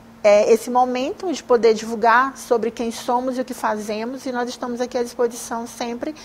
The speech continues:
não só pra fomentar políticas de saúde, não só pra falar de, de doenças ocultas, mas também pra dizer que você é capaz de muito mais do que você possa imaginar.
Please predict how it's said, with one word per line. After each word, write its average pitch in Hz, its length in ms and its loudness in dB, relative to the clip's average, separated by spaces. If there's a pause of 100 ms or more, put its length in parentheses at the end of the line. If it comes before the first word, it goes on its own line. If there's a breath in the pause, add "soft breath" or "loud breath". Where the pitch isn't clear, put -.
(220 loud breath)
não 302 200 0
só 226 480 4 (440 loud breath)
pra 247 180 4
fomentar 240 600 2
políticas 233 500 0
de 220 80 -6
saúde, 220 420 0
não 285 160 -6
só 277 220 0
pra 247 120 -2
falar 220 360 -2
de, 220 320 -4
de 208 300 -8
doenças 214 520 0
ocultas, 220 480 -4
mas 220 180 -2
também 247 320 -4
pra 269 140 -2
dizer 247 400 0
que 254 180 -8 (200 loud breath)
você 226 220 -2
é 269 60 2
capaz 220 600 0
de 220 80 -10
muito 302 360 -4
mais 294 200 -2
do 285 80 -10
que 294 80 -4
você 294 240 -4
possa 247 340 0
imaginar. 269 420 -10